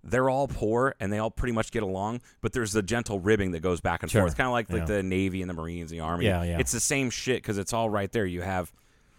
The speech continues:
Speaker 1: the Ohio River separates, uh, you know, West Virginia, Kentucky,
Speaker 2: And
Speaker 1: and
Speaker 2: Kentucky.
Speaker 1: Ohio
Speaker 2: Yeah.
Speaker 1: right there in that corner. But anyway, it was, it was just an incredible fucking show. Two hours and fifteen minutes, two hours and twenty minutes he played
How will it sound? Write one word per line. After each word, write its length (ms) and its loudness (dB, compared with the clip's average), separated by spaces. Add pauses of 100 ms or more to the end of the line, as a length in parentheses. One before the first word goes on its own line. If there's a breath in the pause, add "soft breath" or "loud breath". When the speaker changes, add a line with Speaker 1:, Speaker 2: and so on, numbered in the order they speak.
(100)
Speaker 1:
the 100 0
Ohio 180 6
River 320 4
separates, 760 -2
uh, 240 -6
you 120 -6
know, 100 -2
West 280 -6
Virginia, 480 -4 (260 soft breath)
Kentucky, 340 -2
Speaker 2:
And 80 -2
Speaker 1:
and 100 -2
Speaker 2:
Kentucky. 180 2
Speaker 1:
Ohio 440 2
Speaker 2:
Yeah. 80 0
Speaker 1:
right 160 2
there 100 -2
in 60 -2
that 120 -6
corner. 300 -6 (400 soft breath)
But 100 2
anyway, 340 4
it 60 2
was, 260 2 (200 soft breath)
it 120 -4
was 180 -4
just 300 -6
an 100 -6
incredible 480 -2
fucking 300 0
show. 420 2 (500 soft breath)
Two 240 0
hours 320 2
and 100 -6
fifteen 480 0
minutes, 280 0
two 120 -2
hours 140 2
and 80 -6
twenty 260 -2
minutes 300 -2
he 80 -6
played 460 -4